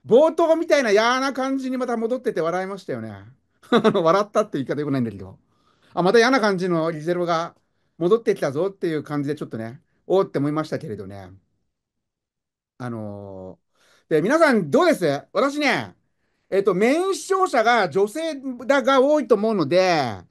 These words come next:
あの、どうしてもね、アニメの言説って男性向け中心なんですよね。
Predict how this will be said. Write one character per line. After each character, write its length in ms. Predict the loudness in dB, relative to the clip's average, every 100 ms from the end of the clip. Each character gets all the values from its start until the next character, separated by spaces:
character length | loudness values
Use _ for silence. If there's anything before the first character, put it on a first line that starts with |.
| _ _ _
あ 140 | -2 0
の、 240 | 2 0
ど 140 | 2
う 20 | 0
し 40 |
て 40 |
も 60 | 0
ね、 100 | -4
ア 240 | -4 -4
ニ 100 | -2
メ 80 | -2
の 120 | -2
言 240 | -2 -4 -2
説 260 | -4 -2
っ 20 | -8
て 460 | -4 0 2 2
男 260 | 0 -2 -4
性 260 | 2 2
向 140 | 2 -4
け 140 | -10
中 240 | -10 -10 -8
心 220 | -4 -4
な 120 | -2
ん 40 |
で 100 | -2
す 100 | -4
よ 100 | -6
ね。 240 | -8 -10